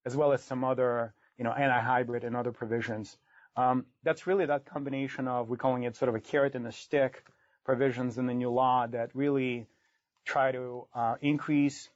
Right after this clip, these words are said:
i-, attractiveness of operating in the U S while trying to dis-, discourage, disincentivize companies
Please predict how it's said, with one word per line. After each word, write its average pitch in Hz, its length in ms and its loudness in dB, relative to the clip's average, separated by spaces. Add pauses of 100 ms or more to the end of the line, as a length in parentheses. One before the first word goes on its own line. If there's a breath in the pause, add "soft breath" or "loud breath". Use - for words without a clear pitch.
(160)
i-, 123 80 -6 (260)
attractiveness 139 680 -2
of 120 80 -8
operating 127 360 -2
in 123 100 -8
the 120 80 -8
U 127 200 -2
S 131 340 -2
while 120 260 -4
trying 131 260 -6
to 120 80 -8
dis-, 120 400 -8
discourage, 135 760 0
disincentivize 127 720 -4
companies 113 600 -6